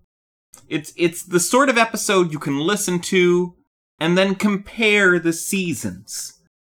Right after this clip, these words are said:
See, see, you know, how Scooby-Doo each series of Scooby-Doo is. This one, I think we all know, is not very Scooby-Doo, so the general stats are completely different.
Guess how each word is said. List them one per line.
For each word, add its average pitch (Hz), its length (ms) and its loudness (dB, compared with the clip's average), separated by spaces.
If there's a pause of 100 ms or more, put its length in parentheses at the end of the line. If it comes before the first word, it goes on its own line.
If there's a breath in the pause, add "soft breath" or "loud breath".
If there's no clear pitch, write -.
(160)
See, 247 440 -4
see, 240 260 -4
you 220 140 -4
know, 156 220 0
how 196 480 -2
Scooby-Doo 139 1200 -2 (500)
each 170 340 -6
series 113 540 -2
of 107 80 -8
Scooby-Doo 98 680 -6
is. - 580 -8 (960)
This 214 300 2
one, 143 320 0 (340)
I - 60 -12
think 98 200 -6
we 101 120 -2
all 131 160 4
know, 107 340 0 (140)
is 95 180 -8
not 101 440 4
very 95 240 -4
Scooby-Doo, 95 840 -8
so - 160 -4
the 120 80 -4
general 180 420 0
stats 127 480 -2
are 156 140 2
completely 185 720 0
different. - 460 -8